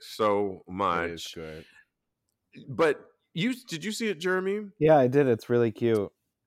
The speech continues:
Speaker 1: Yeah, and I'm wondering, there were some scenes that I know the director really wanted to include that had more sex involved, but they didn't put it in there. I think Hulu had the last word on it.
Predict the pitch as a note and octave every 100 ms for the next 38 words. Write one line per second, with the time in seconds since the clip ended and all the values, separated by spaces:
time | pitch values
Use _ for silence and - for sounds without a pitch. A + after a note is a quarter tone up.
0 | _ - - - F3 F#3 C3 F#2+ C3 D3
1 | D#3 D#3 E3+ F#3+ F#3+ D#3+ D3 - C3+ A#2+
2 | E3+ A3+ B3+ C#4 F#3 - - - D3+ D#3+
3 | F3+ B2 B2 A2 A2+ A#2 A#2 G2+ F#2+ G#2
4 | G#2 G#2 F#2 G2+ G2 F#2+ F#2+ F#2 - E2+
5 | E2+ G#2+ G#2 E2+ E2+ F#2+ F#2 F2 - -
6 | C#3+ - G2+ F2 F2 E2+ F#2 C3+ E3+ C#3+
7 | E3 D#3+ D3 D3+ A#2 G2 F#2+ F#2+ G2 A#2
8 | F#2+ A#2+ A2+ G#2 F2+ F2+ F#2+ F#2 - F#2+
9 | F#2+ - F#2 G2 F2+ F2+